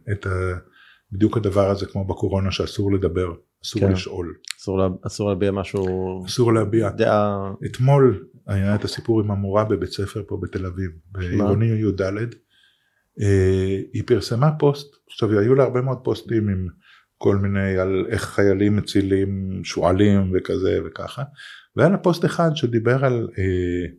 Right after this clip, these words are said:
Speaker 1: אה, כמות הנפגעים המטורפת בעזה, ועל זה שאנחנו לא רואים את זה, אנחנו לא יודעים באמת מה קורה שם.
Speaker 2: Mm.
Speaker 1: נהייתה למחרת הפגנה אלימה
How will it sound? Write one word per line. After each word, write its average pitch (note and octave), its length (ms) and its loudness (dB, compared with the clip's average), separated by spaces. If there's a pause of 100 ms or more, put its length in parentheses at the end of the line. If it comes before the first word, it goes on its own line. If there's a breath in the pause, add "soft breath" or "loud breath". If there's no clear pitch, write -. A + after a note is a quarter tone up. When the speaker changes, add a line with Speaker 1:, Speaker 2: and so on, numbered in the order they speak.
(580 soft breath)
Speaker 1:
אה, F2 180 0 (220)
כמות G2 300 -2
הנפגעים F#2+ 720 2 (600)
המטורפת A#2 600 2 (180)
בעזה, E2 380 -4 (920 soft breath)
ועל F2+ 280 0
זה G#2+ 140 2
שאנחנו A#2 640 0
לא A#2 60 4
רואים B2+ 260 2
את A#2 80 -6
זה, G#2+ 80 -6 (200)
אנחנו G2 380 -6
לא G#2 400 4
יודעים G2+ 340 2
באמת E2+ 420 -4 (100)
מה F2+ 200 0
קורה E2+ 300 -2
שם. - 220 -8
Speaker 2:
Mm. C3+ 40 -2 (2250 soft breath)
Speaker 1:
נהייתה B2+ 540 2 (140)
למחרת G#2+ 460 -2
הפגנה G#2+ 400 0
אלימה F#2+ 340 0